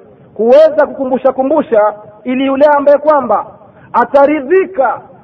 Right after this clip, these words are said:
katika haya tunayosema kutokamana na Qur'ani na hadithi ya Bwana Mtume Muhammad sallallahu alaihi wasallam, kuamua kufuata haki, basi arudi katika njia ya sawa. Na yule ambaye kwamba atakuwa hakuridhika, ataona masala haya tunazungumza,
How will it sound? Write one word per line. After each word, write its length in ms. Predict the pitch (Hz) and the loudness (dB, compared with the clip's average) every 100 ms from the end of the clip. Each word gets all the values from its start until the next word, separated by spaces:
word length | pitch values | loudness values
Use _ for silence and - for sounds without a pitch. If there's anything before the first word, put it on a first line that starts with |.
| - | -8
katika 340 | 247 240 247 | -6 -2 -4
haya 320 | - 330 370 | 0 0 0
tunayosema 680 | 330 311 294 285 277 233 185 | 0 0 2 2 0 0 -2
kutokamana 800 | 143 - - 233 247 262 277 277 | -8 -12 -8 -4 -2 0 0 0
na 80 | 262 | -2
Qur'ani 640 | 269 277 311 330 247 196 - - - | -2 -2 0 -2 -4 -10 -16 -20 -16
na 160 | 175 233 | -8 -6
hadithi 400 | - 240 339 320 | -4 -2 -2 0
ya 100 | 294 | 0
Bwana 180 | 285 277 | 2 -2
Mtume 220 | 285 285 | -2 -2
Muhammad 520 | 254 - 254 233 233 | -2 -4 -4 -4 -4
sallallahu 680 | 247 240 240 226 240 214 226 | -8 -4 -6 -2 0 0 0
alaihi 180 | 220 220 | 0 -2
wasallam, 500 | 220 226 208 190 170 - - | -2 -6 -6 -8 -10 -20 -6
kuamua 400 | 202 220 254 277 | 0 0 2 0
kufuata 280 | 269 240 220 - | 0 -4 -6 -2
haki, 440 | 311 214 208 208 - - 151 | -4 -4 -14 -16 -20 -14 -4
basi 260 | 196 214 | -4 -2
arudi 380 | 233 233 285 247 | -2 0 -2 -6
katika 240 | 226 - 220 | -8 -4 -4
njia 200 | 208 214 | 0 2
ya 220 | 196 - | 2 0
sawa. 300 | 190 147 113 - _ _ - | -4 -4 -8 -16 _ _ -6
Na 160 | 247 | 0
yule 200 | 277 285 | 2 4
ambaye 280 | 277 277 277 | 2 4 2
kwamba 340 | 277 320 285 269 | 4 2 2 0
atakuwa 300 | 269 262 247 | 0 0 0
hakuridhika, 680 | 254 285 277 349 302 214 - - | 0 -2 -2 -2 -2 -6 -6 -8
ataona 400 | 311 254 277 269 | -4 0 0 0
masala 380 | 254 247 254 277 | -2 -4 -2 2
haya 140 | 320 | 2
tunazungumza, 720 | 262 277 254 262 320 254 220 | 0 0 -2 -2 -4 -2 -2